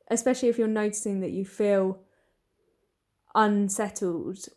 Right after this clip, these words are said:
or you're constantly having, like, or you're constantly ruminating, like, I feel like that can be a sign of stress, like, masking.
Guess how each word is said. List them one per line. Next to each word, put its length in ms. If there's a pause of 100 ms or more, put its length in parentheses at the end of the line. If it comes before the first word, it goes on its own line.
(120)
or 140
you're 240
constantly 680
having, 400
like, 220
or 100
you're 180
constantly 500
ruminating, 840
like, 220
I 80
feel 160
like 180
that 220
can 280
be 140
a 60
sign 420
of 280 (1800)
stress, 840
like, 240 (120)
masking. 840